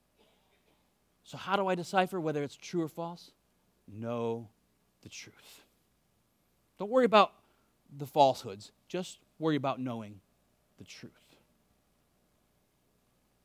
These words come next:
It's important that we know what Scripture says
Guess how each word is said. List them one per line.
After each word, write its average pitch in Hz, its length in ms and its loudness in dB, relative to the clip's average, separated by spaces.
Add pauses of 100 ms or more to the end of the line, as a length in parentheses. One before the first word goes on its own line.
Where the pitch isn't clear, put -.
(320)
It's - 160 -10
important 170 440 2
that 143 120 -8
we 147 120 -2
know 151 260 0
what 139 220 -4
Scripture - 460 -6
says 139 500 -6